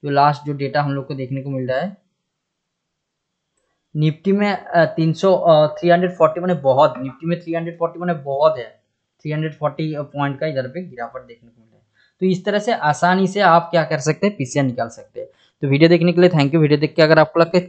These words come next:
थोड़ा भी हेल्प हुआ है पीसीआर निकालने में, कुछ भी जानकारी आपको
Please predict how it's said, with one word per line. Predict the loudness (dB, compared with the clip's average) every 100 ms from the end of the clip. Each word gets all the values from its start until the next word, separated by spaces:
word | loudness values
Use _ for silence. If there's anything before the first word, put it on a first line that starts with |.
| 0
थोड़ा | 4 6 6
भी | 2 -6
हेल्प | -8 -10 -2
हुआ | 0
है | 0
पीसीआर | -4 -8 -4
निकालने | -2 -2 -4 -4
में, | -6
कुछ | -6 -8 0
भी | 0 4
जानकारी | 2 2 -2 0
आपको | 0 0 -6 -6